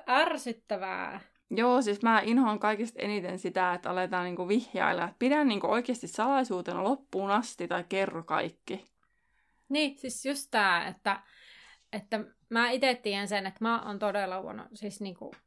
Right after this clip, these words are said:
Speaker 1: pitämään tiettyyn pisteeseen asti salaisuuksia,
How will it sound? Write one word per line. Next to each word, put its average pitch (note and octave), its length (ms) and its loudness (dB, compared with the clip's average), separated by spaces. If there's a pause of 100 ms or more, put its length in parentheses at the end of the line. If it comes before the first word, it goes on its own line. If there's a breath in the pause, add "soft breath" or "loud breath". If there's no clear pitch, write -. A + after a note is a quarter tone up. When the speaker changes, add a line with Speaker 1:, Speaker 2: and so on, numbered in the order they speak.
(720)
Speaker 1:
pitämään G3 460 2
tiettyyn G3+ 320 -4
pisteeseen - 420 -10
asti G#3 200 -10
salaisuuksia, B3 760 -2